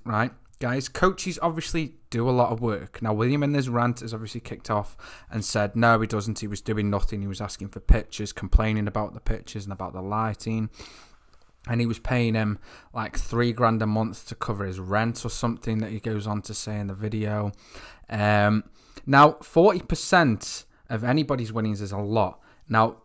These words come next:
bear in mind, that's a lot of pressure on a coach as well, 'cause they've obviously got to get that bodybuilder, their,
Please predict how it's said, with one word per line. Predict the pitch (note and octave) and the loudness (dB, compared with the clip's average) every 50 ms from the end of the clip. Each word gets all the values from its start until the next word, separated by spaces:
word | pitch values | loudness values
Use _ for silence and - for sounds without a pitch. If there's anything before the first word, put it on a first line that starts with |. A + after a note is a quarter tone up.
| _ _ _ | _ _ _
bear | - C3 C3 C#3+ D3 | 4 6 8 8 8
in | D3 | 8
mind, | D3 C#3+ C3+ B2 C3 | 8 8 8 6 4
that's | B2+ - | 2 4
a | D3 | 6
lot | C#3 C#3+ C3+ | 6 6 6
of | C3 - | 8 8
pressure | - D3+ C#3 - - - | 10 10 10 8 6 6
on | C#3 C3 | 4 2
a | B2+ | 2
coach | - - C#3 B2+ B2 A#2+ - | 0 2 2 2 2 0 -2
as | A#2 G#2 G#2+ | -6 0 6
well, | A#2+ B2 A#2 G#2 F#2 | 8 8 8 8 6
'cause | - - G#2+ G2+ | 2 -4 -4 0
they've | A#2 A2+ A2 A2+ | 2 2 4 4
obviously | A2+ A#2 A#2+ C3 - - D3+ B2+ | 2 2 2 0 -4 -4 -2 0
got | - D3+ - - | 0 0 0 -2
to | - C3+ | -6 -2
get | - C#3 C3 C3 C3 | 0 2 2 2 2
that | B2+ C3 - - | -2 -2 0 2
bodybuilder, | C3 B2+ A#2+ A#2 G#2+ A#2 A2 G#2+ G#2 G2 G#2 G2+ G2+ A#2 A2 | 2 4 4 4 2 2 2 4 2 0 -2 -2 -4 -4 -2
their, | A2 A2+ A#2 A#2 G#2+ - | 2 4 4 4 4 2